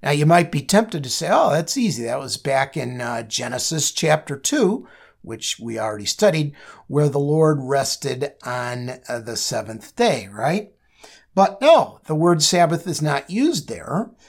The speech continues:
That's where God rested. It just says God rested in Genesis two. But this Sabbath is first mentioned in Exodus sixteen, verse twenty-three,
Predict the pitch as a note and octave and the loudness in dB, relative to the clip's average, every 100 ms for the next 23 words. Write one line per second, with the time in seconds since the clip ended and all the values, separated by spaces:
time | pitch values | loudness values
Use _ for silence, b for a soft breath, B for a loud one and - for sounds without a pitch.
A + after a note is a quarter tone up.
0 | b G3 B3+ C4+ A#3+ G#3+ D#3 A2+ E3+ G#3+ | b 2 2 2 2 4 4 2 4 6
1 | B3+ G3 C#3 - - - - F#2 E2+ - | 6 4 -2 -6 -4 -4 -4 -10 -16 -16
2 | C#3+ - D3+ D3 D#3+ C3+ B2 A#2 C3 A#2 | -14 -4 -2 -2 -4 -4 -6 -6 -6 -4
3 | B2 D#3+ G#3+ - B2 A2+ A2 G#2+ A#2 A2+ | -2 0 0 0 -8 -10 -12 -10 -10 -10
4 | - - - - A3 A2+ - B B B | -10 -10 -8 -4 -4 -6 -12 B B B
5 | B B D3 - C#4+ D#4 - - - - | B B -8 2 4 4 2 -4 2 4
6 | G3 D#3+ C3 D#3 G#3+ - - C#3+ C#3 - | 6 4 4 2 -2 -4 -8 -6 -4 -2
7 | G#3 C4+ C#4 F#3 E3+ C#3+ - C#3+ E3 A3+ | 0 2 0 0 0 0 -4 -2 -2 -2
8 | - b b b - E3+ D#3 E3 F#3 F#3 | -6 b b b -6 0 2 2 0 -2
9 | E3 - F3+ G#3 - - F3+ - - D3 | -4 -2 -2 -2 -2 -2 -4 -4 -4 -2
10 | D3 D#3 D3 D3 - - E3 D3+ C3+ - | -2 -2 -2 -2 -4 -4 -2 -2 -4 -8
11 | A#3+ C4 F3 F#3+ | -2 2 4 2